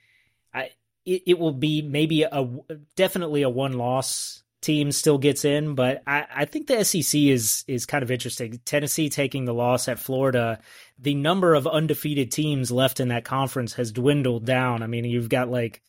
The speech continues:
Missouri, and you do still have, uh, have Georgia in the mix, obviously, but, uh, with L S U and Alabama and Tennessee all having taken losses, Texas A and M, Arkansas,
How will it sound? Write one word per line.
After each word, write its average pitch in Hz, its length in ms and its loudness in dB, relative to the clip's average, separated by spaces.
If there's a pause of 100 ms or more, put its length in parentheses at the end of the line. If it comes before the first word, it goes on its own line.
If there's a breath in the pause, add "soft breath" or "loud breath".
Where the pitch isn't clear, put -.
(220)
Missouri, 139 800 4
and 131 360 -2
you 131 120 -4
do 160 160 0
still 151 240 2
have, 131 580 0 (440 soft breath)
uh, 123 420 0 (140)
have 123 440 -4 (140)
Georgia 147 400 4
in 127 120 0
the 127 60 -2
mix, 120 360 -6
obviously, 123 580 0
but, 123 380 0 (480)
uh, 120 240 -2
with 120 160 -2
L 165 160 6
S 160 160 2
U 147 300 4
and 131 120 -2
Alabama 139 600 2
and 120 180 -6
Tennessee 147 580 2
all 135 400 4
having 127 320 -2
taken 127 320 -2
losses, 123 340 0
Texas 135 360 -2
A 139 100 0
and 135 100 -2
M, 127 400 -4
Arkansas, 127 720 -2